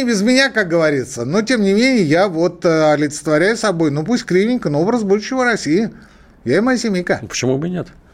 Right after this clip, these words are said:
Speaker 1: Почему бы нет? А почему бы не дат? А вторая, а, мысль по этому поводу, что... а, семья — это, на мой взгляд, данность, э, для мужика, ну, вообще как родина, просто должна быть, и всё.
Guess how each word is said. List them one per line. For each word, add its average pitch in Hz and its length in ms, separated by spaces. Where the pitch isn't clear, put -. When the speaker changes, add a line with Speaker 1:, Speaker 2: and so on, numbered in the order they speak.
Speaker 1:
Почему 156 340
бы 175 80
нет? 254 240
А - 80
почему 165 340
бы 175 120
не 170 160
дат? 226 340
А 170 240
вторая, 208 800
а, 123 500
мысль 139 360
по 139 80
этому 139 340
поводу, 107 800
что... 113 720
а, 104 560
семья — 233 640
это, 165 800
на 147 200
мой 170 160
взгляд, 101 560
данность, 135 840
э, 104 420
для 113 520
мужика, 113 580
ну, 139 140
вообще 143 220
как 190 240
родина, 98 380
просто 101 300
должна 117 340
быть, 139 160
и 98 60
всё. 143 280